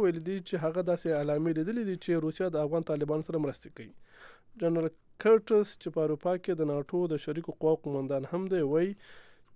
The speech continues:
چې ما په دې نږدې وختونو کې په افغان طالبانو د روسیې د اثر نښې لیدلې دي او همکاري او مرستې هم څرګندې دي. نوموړي جنرال د افغان طالبانو سره د روسیې، روسیې د مرستو د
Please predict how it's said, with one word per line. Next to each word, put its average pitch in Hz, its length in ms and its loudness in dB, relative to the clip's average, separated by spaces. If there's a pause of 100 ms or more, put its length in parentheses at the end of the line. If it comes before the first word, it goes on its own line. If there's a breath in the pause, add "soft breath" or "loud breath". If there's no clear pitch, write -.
(140)
چې - 80 -8 (100)
ما 170 60 6 (440)
په 165 140 -2
دې 151 160 -2
نږدې 160 280 2
وختونو 185 400 0
کې 175 160 -4
په 160 140 2
افغان 160 240 2
طالبانو 156 440 2
د 147 140 -2
روسیې 160 260 -4
د 151 40 -2 (120)
اثر 156 180 -2 (100)
نښې - 240 -4
لیدلې 143 300 -6
دي 202 140 0
او 151 60 4 (100)
همکاري 139 420 -2 (180)
او 139 60 -4 (120)
مرستې 147 340 -4
هم 151 100 0 (560 soft breath)
څرګندې 127 480 -6
دي. - 100 -18 (640 soft breath)
نوموړي 175 360 6
جنرال 180 420 6
د 165 100 6
افغان 160 240 2
طالبانو 156 420 2
سره 180 100 -2 (100)
د 143 100 -4
روسیې، 165 300 -4 (220)
روسیې 180 320 2
د - 100 4
مرستو 165 320 2
د 147 40 -4